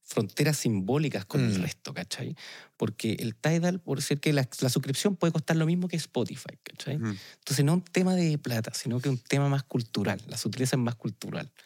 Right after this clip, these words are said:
Speaker 1: el fondo, cuando digo yo uso Tidal, lo que te estoy diciendo es yo soy de este grupo de gente.
Speaker 3: Yo soy de este
Speaker 2: Mm.
Speaker 3: grupo que, que, que
Speaker 1: Claro.
Speaker 3: necesita,
Speaker 1: Un poquito
Speaker 3: eh,
Speaker 1: más
Speaker 3: fijarse
Speaker 1: refinado.
Speaker 3: un, un
Speaker 1: Exacto.
Speaker 3: poquito más en la calidad.
Speaker 1: Exacto.
Speaker 3: Mm.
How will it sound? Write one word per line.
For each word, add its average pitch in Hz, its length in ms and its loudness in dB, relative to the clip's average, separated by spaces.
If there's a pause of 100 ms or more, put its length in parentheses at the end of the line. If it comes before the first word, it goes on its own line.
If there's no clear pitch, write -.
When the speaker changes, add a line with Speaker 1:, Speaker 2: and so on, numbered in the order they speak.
(160)
Speaker 1:
el - 60 -20
fondo, 117 200 0
cuando 113 160 0
digo 127 180 2
yo 120 80 0
uso 131 180 0
Tidal, 127 440 2
lo 117 60 0
que 110 80 -2
te 107 40 0
estoy 123 160 0
diciendo 123 380 0
es 120 240 -2 (380)
yo 113 100 0
soy 113 180 0
de 120 100 0
este 139 220 -2
grupo 104 240 -2
de - 60 -8
gente. 85 180 -6
Speaker 3:
Yo 104 60 -2
soy 123 100 4
de 113 60 4
este 123 100 2
Speaker 2:
Mm. - 20 0
Speaker 3:
grupo 127 240 2
que, 127 220 2
que, 120 180 0
que - 200 -2
Speaker 1:
Claro. 110 60 0
Speaker 3:
necesita, 165 720 4
Speaker 1:
Un 185 80 2
poquito 135 180 4
Speaker 3:
eh, 143 40 6
Speaker 1:
más 147 100 4
Speaker 3:
fijarse 143 380 4
Speaker 1:
refinado. 156 280 6
Speaker 3:
un, 143 60 4
un 139 80 0
Speaker 1:
Exacto. 135 300 2
Speaker 3:
poquito 139 260 0
más 147 160 4
en 147 60 4
la 135 100 2
calidad. 113 540 4
Speaker 1:
Exacto. 104 340 0
Speaker 3:
Mm. 98 100 0